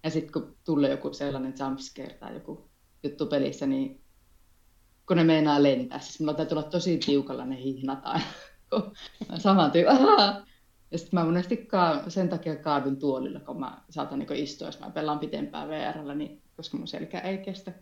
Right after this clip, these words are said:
kun on tämmönen vähän tämmönen tilipali eukko. Niin, tota, niin, niin se on sitten hirveän hauskaa, koska sehän ei ole vaarallista, että mulla se mororefleksi edelleen on, se on vaan hirveän huvittavaa niitten mielestä,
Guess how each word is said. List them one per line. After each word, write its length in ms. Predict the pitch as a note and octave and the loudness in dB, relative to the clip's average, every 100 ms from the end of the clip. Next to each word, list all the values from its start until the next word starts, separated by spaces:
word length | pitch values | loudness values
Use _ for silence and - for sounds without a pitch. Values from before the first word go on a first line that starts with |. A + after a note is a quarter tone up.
| - | -20
kun 80 | - _ _ _ - | -20 _ _ _ -10
on 40 | |
tämmönen 300 | D3+ D3+ D3 | -8 -6 -8
vähän 200 | D#3 E3 - _ _ _ _ _ | -10 -14 -16 _ _ _ _ _
tämmönen 400 | - - - - _ _ _ | -10 -8 -8 -10 _ _ _
tilipali 480 | - D3 - - - _ _ _ E3+ | -6 -6 -8 -14 -16 _ _ _ -8
eukko. 320 | E3 - F3 - - - _ | -8 -10 -20 -20 -20 -20 _
Niin, 180 | D#3 D3 | -2 -2
tota, 300 | D3 D#3 C#3+ - _ _ _ _ _ _ - - _ _ _ _ _ _ _ _ _ - | -2 -4 -6 -12 _ _ _ _ _ _ -20 -20 _ _ _ _ _ _ _ _ _ 0
niin, 220 | F#3+ E3+ | 4 6
niin 120 | E3 | 6
se 100 | F3+ | 6
on 80 | F#3+ | 4
sitten 220 | F#3+ F3 | 4 4
hirveän 440 | F3 F#3+ D#3+ C#3 C3+ | 4 4 2 0 0
hauskaa, 380 | C3+ C#3 - C3+ | -2 -4 -6 -8
koska 220 | - C#3+ | -10 -6
sehän 240 | D#3 D#3+ | -2 2
ei 100 | E3+ | 4
ole 120 | D#3+ | 4
vaarallista, 560 | D#3 D#3+ D3+ - - - | 4 4 2 -2 -10 -16
että 160 | - C3+ | -10 -6
mulla 220 | C#3 D#3+ | -4 -4
se 100 | D#3 | -2
mororefleksi 760 | C#3+ D3+ C#3+ D3 - - - | -2 -2 -8 -10 -12 -10 -8
edelleen 320 | D3+ C#3+ C#3 | -6 -4 -2
on, 140 | C#3+ C#3+ | -2 -6
se 100 | C#3+ | -8
on 120 | - | -8
vaan 220 | D3 C#3+ - _ - _ - | -6 -8 -10 _ -20 _ -8
hirveän 380 | D3+ D#3 C#3 C#3 | -4 -2 -2 -2
huvittavaa 600 | C3+ C3+ - - - - E3+ | -2 -6 -8 -14 -12 -12 -12
niitten 280 | E3 - - | -14 -10 -8
mielestä, 300 | - E3+ | -8 -10